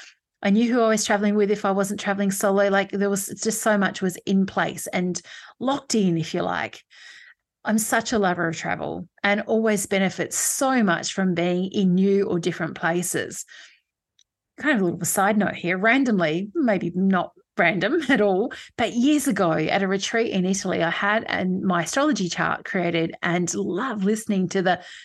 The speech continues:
super generous soul who talked me through my chart. And he shared that I had a particular pattern, or I can't even remember the right language. If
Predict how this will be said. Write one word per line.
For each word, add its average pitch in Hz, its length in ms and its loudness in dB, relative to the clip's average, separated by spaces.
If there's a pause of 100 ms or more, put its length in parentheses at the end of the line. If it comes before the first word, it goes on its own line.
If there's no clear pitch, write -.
super 285 380 0
generous 185 400 2
soul 185 220 0
who 185 100 0
talked 196 380 -2
me 190 120 0
through 190 360 0
my 170 180 -2
chart. 180 400 -2 (640)
And 226 140 2
he 311 160 2
shared 202 420 2
that 196 100 2
I 190 120 2
had 202 240 0
a 185 40 0
particular 262 680 -2 (280)
pattern, 208 540 0
or 170 280 2
I 180 140 0
can't - 220 -2
even 170 100 -4
remember 175 320 -2
the 175 120 0
right 170 240 0
language. 190 440 0
If - 280 -20